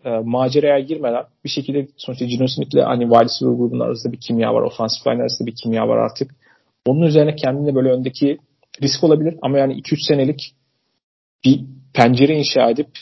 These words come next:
hiç orada maceraya girmeden hatta belki oradaki işte üçüncü, dördüncü nereden olsa artık yani draftları yani daha doğrusu Denver'dan gelen draft pick'i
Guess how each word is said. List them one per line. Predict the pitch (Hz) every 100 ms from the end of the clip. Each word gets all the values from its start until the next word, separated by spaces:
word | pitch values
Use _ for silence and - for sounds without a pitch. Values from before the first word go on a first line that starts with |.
| _ _ _
hiç | 151
orada | 143 127
maceraya | 131 123 123 135 135
girmeden | 135 131 123 127 147 -
hatta | 135 - 131
belki | 127 127 139
oradaki | 131 131
işte | - 135
üçüncü, | 131 131
dördüncü | 123 123 131 123 127 -
nereden | 120 117
olsa | 117 117 117
artık | - -
yani | 120 113
draftları | 117 117 - 120 -
yani | 113 113 -
daha | 113
doğrusu | 117 -
Denver'dan | 120 117 113 113
gelen | 113 110
draft | 117 120
pick'i | 123 - 151